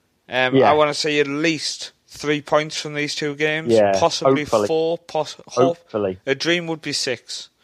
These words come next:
Speaker 1: but, um,
Speaker 2: Definitely.
Speaker 1: I think three points from these two games is a must.
Speaker 2: Yeah, I mean, we, we've gotta turn this, you know, we've gotta turn the boat round, should we say, and, and start putting, putting some more points on the board. But we've gotta look at the other side.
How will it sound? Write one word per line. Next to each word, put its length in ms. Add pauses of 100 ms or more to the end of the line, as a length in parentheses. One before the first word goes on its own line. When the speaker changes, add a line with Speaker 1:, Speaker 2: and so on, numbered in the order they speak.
(180)
Speaker 1:
but, 160
um, 300
Speaker 2:
Definitely. 400 (160)
Speaker 1:
I 140
think 180
three 300
points 400
from 240
these 220
two 220
games 460
is 320
a 40
must. 540 (720)
Speaker 2:
Yeah, 280
I 40
mean, 320
we, 160 (260)
we've 180
gotta 180
turn 320
this, 240
you 180
know, 100
we've 100
gotta 120
turn 240
the 80
boat 240
round, 320
should 180
we 140
say, 280
and, 180 (280)
and 160
start 320
putting, 300 (320)
putting 360
some 160
more 220
points 360
on 80
the 80
board. 440
But 240
we've 120
gotta 160
look 200
at 100
the 60
other 120
side. 220